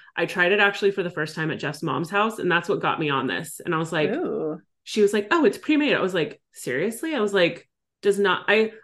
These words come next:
Speaker 1: I just always assumed pre-made bacon wouldn't be good. So I was, like, shocked that it tasted and looked like bacon.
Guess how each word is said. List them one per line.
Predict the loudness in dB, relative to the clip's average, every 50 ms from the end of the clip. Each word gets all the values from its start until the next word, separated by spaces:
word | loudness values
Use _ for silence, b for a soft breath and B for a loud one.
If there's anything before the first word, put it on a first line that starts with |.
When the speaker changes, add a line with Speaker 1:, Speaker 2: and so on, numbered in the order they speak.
| _
Speaker 1:
I | 0 2
just | 2 2 4
always | 4 4 4 4 2
assumed | 0 -2 -2 -2 -2 -2 -2 -2 -2
pre-made | -2 0 2 2 2 2
bacon | 2 0 0 0 -2 -2
wouldn't | 0 0 -2 -2 -2 -4
be | -4
good. | -2 0 0 0 -2 -2
So | -2 -2 -2
I |
was, | -2 -2 -2
like, | -2 -2 -2 -4
shocked | -4 -2 0 0 0 0 -4 -4 -2
that | 0 0
it | 0 0
tasted | 0 -2 -2 -4 -2 -2 -2 0 0
and | 0 0 0
looked | -2 -4 -4 -2
like | -2 0 0 0
bacon. | -2 -2 -2 -2 -2 -2 -4 -6 -10